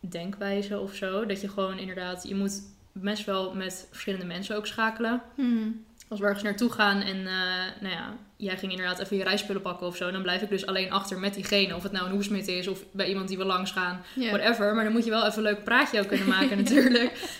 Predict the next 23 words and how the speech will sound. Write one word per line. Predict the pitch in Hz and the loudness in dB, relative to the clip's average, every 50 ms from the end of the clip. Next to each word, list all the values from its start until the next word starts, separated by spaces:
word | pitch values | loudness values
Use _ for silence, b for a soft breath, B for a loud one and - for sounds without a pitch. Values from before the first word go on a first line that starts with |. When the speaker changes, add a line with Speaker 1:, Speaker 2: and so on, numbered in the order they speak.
| B B 214 | B B 6
Speaker 1:
Dat | 214 220 240 226 | 6 6 8 6
soort | - 254 | 4 4
dingen | 220 226 233 226 220 | 6 6 6 6 4
zijn | 214 220 202 196 | 2 2 2 0
ook | 202 202 | 0 -2
wel | 240 208 | 0 0
dingen | 208 202 202 202 | 0 0 0 0
waar | 196 190 190 | 0 0 2
je | 262 | 4
Speaker 2:
Ja. | 240 220 | 4 4
Speaker 1:
gewoon | 196 196 190 | 4 2 0
een | 190 | -2
beetje | 196 196 202 185 - - | -2 -2 -4 -6 -8 -8
flexibel | - - 190 202 - - 208 196 180 | -6 -6 -6 -4 -4 -4 -2 -2 -2
in | 175 175 | -2 -4
moet | 175 175 175 | -6 -6 -8
zijn. | - - 180 180 180 180 180 | -8 -8 -8 -8 -8 -4 -2
En | 202 226 | 0 0
Speaker 2:
Ja. | 220 - | 0 0
Speaker 1:
gewoon | 214 196 190 185 | 0 0 0 0
natuurlijk | 185 180 - 190 185 175 175 180 180 - - b b b b b b b b _ _ _ | -2 -4 -6 -6 -4 -4 -4 -6 -6 -8 -14 b b b b b b b b _ _ _
werkwillig | - 196 185 185 185 185 180 175 185 196 202 196 - - | -4 -4 -4 -4 -4 -4 -4 -2 0 0 -2 -2 -6 -8
qua, | - - 190 180 180 | -6 -4 -4 -2 -2